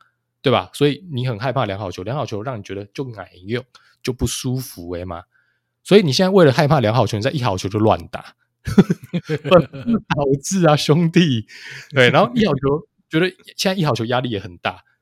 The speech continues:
哦，零好球就得乱打，<laughs> 那不是这样子吗？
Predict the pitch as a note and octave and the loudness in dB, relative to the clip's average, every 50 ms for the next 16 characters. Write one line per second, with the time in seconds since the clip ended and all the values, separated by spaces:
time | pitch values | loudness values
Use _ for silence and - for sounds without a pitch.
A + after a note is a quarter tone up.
0 | _ - A2+ A2 A#2+ B2+ D#3 F#3 E3+ C#3 G#2 G#2 G#2+ A2 G#2+ C3+ - - - - | _ -6 -6 -2 -2 -2 -2 0 0 0 0 0 -2 -2 -2 -2 -2 -4 -8 -8
1 | C3+ A#2 F#2 F2+ - - F#2+ - C#3+ E3 G#3+ A3 G#3 A3+ A3+ C4 A#3+ B3 - B3+ | -6 -6 -6 -6 -6 -10 -10 -6 0 2 2 2 2 0 -8 -8 -10 -12 -10 -8
2 | A#3+ G3+ G#3 G3+ F3+ - G3+ G3 F#3+ F#3+ | -6 -6 -4 -6 -8 -10 -8 -8 -10 -10